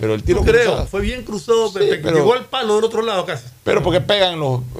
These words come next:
Speaker 1: alcanza a bloquear la Ortiz, pero no, no logra bloquearlo
Speaker 2: Fue un
Speaker 1: totalmente.
Speaker 2: remate duro.
Speaker 1: Fue un remate duro, pero, eh, es un jugador ahí, o sea, hizo ayer un gol, fue un jugador importante. O sea, el Aucas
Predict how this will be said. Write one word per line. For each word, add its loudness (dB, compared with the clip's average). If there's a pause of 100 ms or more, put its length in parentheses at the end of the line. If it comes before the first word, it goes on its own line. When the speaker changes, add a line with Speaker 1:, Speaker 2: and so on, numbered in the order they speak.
Speaker 1:
alcanza 2
a 2
bloquear 0
la 2
Ortiz, -2
pero -2
no, 0
no -2
logra 0 (260)
bloquearlo 0
Speaker 2:
Fue -4
un -2
Speaker 1:
totalmente. 0
Speaker 2:
remate -
duro. 0 (140)
Speaker 1:
Fue -2
un 0
remate 0
duro, 2
pero, -4 (480)
eh, -2
es 4
un 0
jugador 2
ahí, -2
o -10
sea, -8
hizo -2
ayer 0
un -4
gol, 0
fue -8
un -8
jugador -2
importante. -8
O -6
sea, -4
el 0
Aucas -2